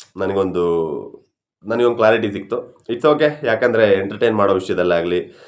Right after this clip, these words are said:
ಕಂಪ್ಯಾರಿಟಿವ್ಲಿ ಭವ್ಯ ನನಗೆ ಯಾಕೋ ರಜತ್ ಅವ್ರು ಬೆಟ್ರು ಅಂತ ಅನ್ಸುತ್ತೆ. But it's okay, ಭವ್ಯ ಅವ್ರಿಗೆ, ಆ, all the best ಹೇಳೋಣ. ಹೊರಗಡೆ ಹೋಗಿದ್ದಾರೆ, ಅವರ ಒಂದು ಫ್ಯೂಚರ್ ಇನ್ನು ಮುಂದೆ ಚೆನ್ನಾಗಿರಲಿ.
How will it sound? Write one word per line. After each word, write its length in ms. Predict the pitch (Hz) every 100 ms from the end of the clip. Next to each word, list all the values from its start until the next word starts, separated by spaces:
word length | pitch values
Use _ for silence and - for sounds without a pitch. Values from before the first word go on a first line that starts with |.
| - -
ಕಂಪ್ಯಾರಿಟಿವ್ಲಿ 1040 | 135 131 185 185 185 175 160 147 127 113
ಭವ್ಯ 240 | 120 127
ನನಗೆ 320 | 123 120 110
ಯಾಕೋ 200 | 110 107
ರಜತ್ 300 | 101 95 110
ಅವ್ರು 140 | 131 120
ಬೆಟ್ರು 260 | 92 98
ಅಂತ 180 | 107 104
ಅನ್ಸುತ್ತೆ. 720 | 95 90 90 113 - - - - _ 151
But 100 | 156
it's 160 | 147 156
okay, 320 | 147 147 147
ಭವ್ಯ 220 | 107 104 117
ಅವ್ರಿಗೆ, 540 | 113 113 117 113 110 - - _ _ _
ಆ, 800 | 101 101 98 98 98 98 98 117
all 120 | 127
the 100 | 123
best 200 | 120 113
ಹೇಳೋಣ. 200 | 98 104
ಹೊರಗಡೆ 360 | 101 92 98 95
ಹೋಗಿದ್ದಾರೆ, 560 | 92 92 92 98 -
ಅವರ 140 | 98 92
ಒಂದು 260 | 92 92
ಫ್ಯೂಚರ್ 480 | - 107 107 117 104
ಇನ್ನು 140 | 90 95
ಮುಂದೆ 180 | 95
ಚೆನ್ನಾಗಿರಲಿ. 680 | 90 98 95 98 87 95 92